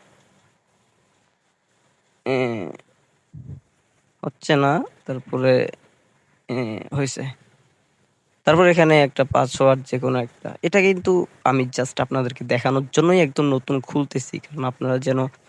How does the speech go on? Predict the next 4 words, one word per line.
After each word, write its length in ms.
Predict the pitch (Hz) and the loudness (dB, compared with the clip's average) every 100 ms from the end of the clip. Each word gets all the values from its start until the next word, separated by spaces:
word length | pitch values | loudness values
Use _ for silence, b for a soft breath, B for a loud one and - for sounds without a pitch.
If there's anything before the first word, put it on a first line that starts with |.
| _ - | _ -4
ভালো 280 | 127 147 143 | 2 4 4
করে 240 | 139 135 | 2 -2
বুঝেন। 460 | 123 127 127 110 123 139 _ _ _ _ _ _ _ _ _ _ _ _ _ _ _ _ _ _ _ _ _ _ _ _ _ _ _ _ _ _ _ _ _ _ _ _ _ _ _ - | -2 -4 -4 -6 -10 -12 _ _ _ _ _ _ _ _ _ _ _ _ _ _ _ _ _ _ _ _ _ _ _ _ _ _ _ _ _ _ _ _ _ _ _ _ _ _ _ -10
উম, 880 | 131 131 127 127 123 127 131 127 | -6 -4 -4 -6 -8 -8 -10 -12